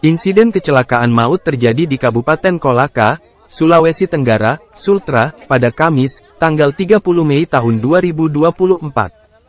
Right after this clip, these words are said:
Kecelakaan maut hari ini tersebut dikabarkan menyebabkan tiga orang meninggal dunia, sementara dua lainnya kritis. Belum diketahui kronologi kecelakaan yang dilaporkan terjadi di Desa Ulu Kalo, Kecamatan Iwo Imenda.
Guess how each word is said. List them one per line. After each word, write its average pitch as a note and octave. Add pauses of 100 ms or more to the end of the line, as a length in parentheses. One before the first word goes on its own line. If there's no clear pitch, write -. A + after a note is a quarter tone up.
(340)
Kecelakaan F3+
maut D3+
hari B2
ini F3
tersebut C#3
dikabarkan A#2+
menyebabkan C#3+
tiga G3+
orang C#3+
meninggal C3
dunia, C3+ (160)
sementara A2
dua A#2+
lainnya D3
kritis. E3+ (640)
Belum E3+
diketahui C3+
kronologi E3+
kecelakaan B2+
yang A#2+
dilaporkan D3
terjadi B2
di B2
Desa A2+
Ulu G3
Kalo, A#2+ (240)
Kecamatan C3+
Iwo F#3
Imenda. A#2